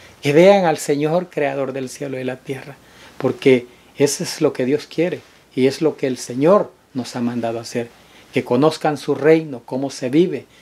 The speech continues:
allá en el reino de los cielos. Dice el Señor, sigue diciendo en Mateo veinticuatro nueve, "Entonces os entregarán a tribulación y os matarán,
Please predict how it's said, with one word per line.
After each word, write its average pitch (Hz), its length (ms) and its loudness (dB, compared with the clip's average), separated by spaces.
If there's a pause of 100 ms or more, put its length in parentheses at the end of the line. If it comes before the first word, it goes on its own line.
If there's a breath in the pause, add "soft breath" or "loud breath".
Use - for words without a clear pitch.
(120 soft breath)
allá 131 260 -2
en 185 100 -4
el 160 120 -6
reino 170 300 -4
de 131 100 -14
los 117 160 -14
cielos. 131 500 -12 (640 loud breath)
Dice 151 180 6
el - 80 4
Señor, 143 420 4
sigue 143 260 0
diciendo 147 440 -2
en 127 120 -4
Mateo 131 320 -2
veinticuatro 131 640 -4
nueve, 139 320 -4 (300 loud breath)
"Entonces 131 560 -2
os 139 80 -4
entregarán 123 580 -2
a 135 120 -4
tribulación 127 720 2 (240 loud breath)
y 127 120 0
os 120 180 -4
matarán, 123 760 -4